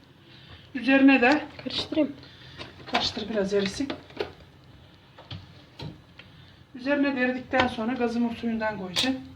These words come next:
Speaker 2: Şöyle erisin biraz. Keşke ilk gün eritseydik.
Speaker 1: İyiymiş. Bir kaşığı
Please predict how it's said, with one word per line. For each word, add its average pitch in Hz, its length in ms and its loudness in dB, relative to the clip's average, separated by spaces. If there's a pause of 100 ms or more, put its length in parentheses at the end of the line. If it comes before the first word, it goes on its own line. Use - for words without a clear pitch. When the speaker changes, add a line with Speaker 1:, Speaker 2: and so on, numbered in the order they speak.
(160)
Speaker 2:
Şöyle - 400 -6
erisin 240 560 -8
biraz. 247 140 -12 (4000)
Keşke 262 280 -8
ilk - 240 -14
gün 240 80 -4
eritseydik. 262 720 -6 (220)
Speaker 1:
İyiymiş. 240 760 -4
Bir - 80 -16 (380)
kaşığı - 320 -8